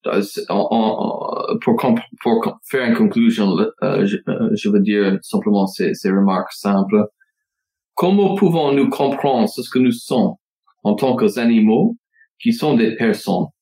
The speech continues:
Que devons-nous faire d'avancer, des avancées des, des, des neurosciences contemporaines ? Que devons-nous faire des avancées des neurosciences contemporaines ainsi que des ten-, tentatives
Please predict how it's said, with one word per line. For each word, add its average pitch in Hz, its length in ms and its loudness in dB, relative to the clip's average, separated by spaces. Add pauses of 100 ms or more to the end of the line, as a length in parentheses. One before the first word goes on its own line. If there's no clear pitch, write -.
(680)
Que 131 120 2
devons-nous 160 540 2
faire 110 600 -2
d'avancer, 120 880 0 (600)
des 127 340 2
avancées 131 560 0
des, 98 260 0
des, 98 260 0
des 104 200 2 (100)
neurosciences 117 1040 0
contemporaines ? 95 800 0 (580)
Que - 60 0
devons-nous 123 500 2
faire 113 240 -2
des 98 180 0
avancées 98 440 0
des 95 160 0
neurosciences 101 580 0
contemporaines 104 500 0
ainsi 208 540 0 (260)
que 220 60 0
des 104 320 0
ten-, 139 220 0 (120)
tentatives 131 800 -2